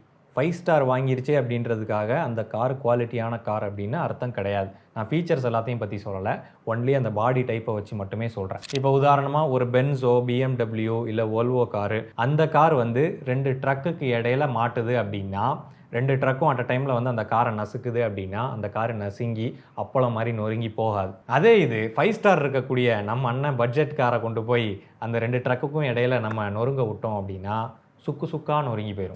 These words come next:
And இந்த கம்பேரிசனுக்கு நம்ம Volvo, பி எம் டபிள்யூ அந்த மாதிரி போகணுன்றது கூட அவசியம் கிடையாது.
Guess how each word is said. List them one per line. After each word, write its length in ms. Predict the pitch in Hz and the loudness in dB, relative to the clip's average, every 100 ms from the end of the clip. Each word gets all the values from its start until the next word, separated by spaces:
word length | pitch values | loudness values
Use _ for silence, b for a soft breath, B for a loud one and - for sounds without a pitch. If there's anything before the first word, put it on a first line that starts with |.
| - | -2
And 120 | 156 185 | 2 4
இந்த 160 | 180 | 2
கம்பேரிசனுக்கு 720 | 175 190 208 240 214 196 190 202 | 2 2 4 4 6 4 2 2
நம்ம 360 | 180 160 156 | 2 4 4
Volvo, 280 | 170 175 170 | 4 4 4
பி 100 | 156 | 4
எம் 160 | 170 165 | 2 2
டபிள்யூ 340 | 160 151 160 | 2 4 2
அந்த 160 | 139 151 | 2 0
மாதிரி 240 | 170 160 | 2 2
போகணுன்றது 540 | 151 160 156 151 147 | 2 2 2 0 0
கூட 160 | 151 160 | 2 2
அவசியம் 300 | 127 127 123 | 2 0 -2
கிடையாது. 380 | 104 101 95 | -2 -2 -4